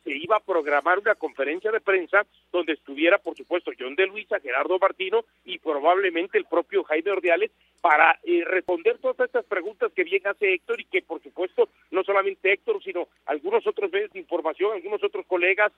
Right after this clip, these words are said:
y nosotros tendremos en relación a la inquietud de lo que fue, eh, la participación de México y por qué las decisiones de tal o cual cosa, ¿no? Yo pensaba que por eso también regresaba Gerardo Martino. Ahora, si regresa y no se hace esto, pues se sigue haciendo mal el trabajo.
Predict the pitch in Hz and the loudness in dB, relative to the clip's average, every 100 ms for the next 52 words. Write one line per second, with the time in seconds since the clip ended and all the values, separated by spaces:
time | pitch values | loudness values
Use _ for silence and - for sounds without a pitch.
0 | _ - 160 160 180 190 220 - 170 165 | _ -12 -4 -2 -2 -4 -6 -6 -4 -2
1 | 185 240 220 180 160 147 180 208 220 - | -2 -4 -6 -6 -6 -6 -2 -2 -4 -6
2 | 214 185 196 196 190 - 202 233 _ _ | -6 -6 -6 -6 -8 2 2 2 _ _
3 | - 220 - 160 147 175 - 160 147 196 | 0 0 0 -2 0 0 -2 -6 -2 0
4 | 220 220 220 - 240 240 - 151 - 208 | 0 0 -2 -4 -12 -14 -8 -4 2 2
5 | 190 165 - 196 214 170 - 170 151 160 | 0 -6 -4 -2 -2 -6 -4 -4 0 -2
6 | 143 214 226 135 131 - _ _ _ _ | 0 0 0 -2 -6 -6 _ _ _ _
7 | - 539 - 262 - 214 220 233 202 160 | 2 2 4 -2 4 6 6 4 -4 0
8 | 185 240 - 156 208 170 180 190 196 180 | 0 -2 -8 -4 -2 -2 -2 2 4 4
9 | 147 143 156 143 127 - 180 160 - 127 | 0 -2 -2 -4 -6 -2 0 -2 -4 2
10 | 196 180 - _ _ _ - 190 180 185 | 4 4 0 _ _ _ -6 0 4 6
11 | 190 247 269 - 135 98 _ _ _ _ | 6 8 6 6 -4 -10 _ _ _ _
12 | 156 170 247 254 226 247 233 214 - 254 | -4 -2 0 0 0 2 2 2 -4 -8
13 | - _ _ - - 165 208 247 - 254 | -8 _ _ -12 -10 -8 2 4 4 2
14 | 226 240 226 185 175 247 | 6 4 4 2 2 2